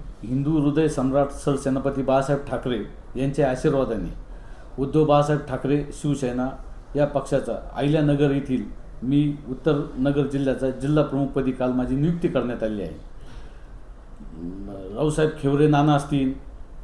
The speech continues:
खासदार वाकचौरे साहेब असतील, यांच्यामुळं काल मला ते पद मिळालं,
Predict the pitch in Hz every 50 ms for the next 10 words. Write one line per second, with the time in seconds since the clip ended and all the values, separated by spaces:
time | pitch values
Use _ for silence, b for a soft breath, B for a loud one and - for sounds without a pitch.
0 | - - 127 123 120 139 135 139 139 139 - 156 151 147 147 139 131 123 120 131
1 | 127 - - 127 123 117 131 - - - - - 123 143 147 147 143 135 - -
2 | 147 143 139 135 139 135 143 143 139 - 135 139 131 139 135 139 139 135 - 139
3 | 143 - - 151 143 127 135 131 123 117 104 95